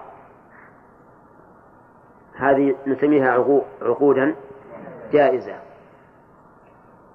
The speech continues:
مثل، يقول المؤلف، كالشركة والمضاربة والوكالة. المضاربة نوع من الشركة كما مر علينا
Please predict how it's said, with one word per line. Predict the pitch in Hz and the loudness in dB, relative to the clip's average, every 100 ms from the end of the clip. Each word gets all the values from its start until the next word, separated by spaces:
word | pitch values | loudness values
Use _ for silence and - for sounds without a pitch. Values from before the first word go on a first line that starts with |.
| _ - | _ -2
مثل، | 135 151 165 - - - - - | 2 4 2 -2 -12 -20 -20 -10
يقول | 123 135 | -2 2
المؤلف، | 143 156 - | 2 2 0
كالشركة | - 131 - 139 131 139 156 - - - - - _ _ - | -2 -4 0 2 2 0 -4 -8 -18 -20 -20 -20 _ _ -2
والمضاربة | 131 139 135 139 147 139 160 160 - - - - - _ - | 0 2 4 4 4 2 0 -4 -8 -20 -20 -20 -20 _ -2
والوكالة. | 139 151 135 131 95 - - - - - - _ - - - - - - - - - - - _ _ _ - | 0 2 0 -2 -8 -10 -20 -20 -20 -20 -20 _ -20 -20 -20 -20 -20 -20 -20 -20 -20 -20 -20 _ _ _ -6
المضاربة | 156 156 170 175 175 151 | 0 2 4 2 2 0
نوع | 185 | 0
من | 139 | 2
الشركة | 135 - 113 104 104 | -2 -4 -8 -8 -10
كما | 117 123 | -6 -4
مر | 127 120 | -4 -2
علينا | 117 131 123 | -2 -2 -2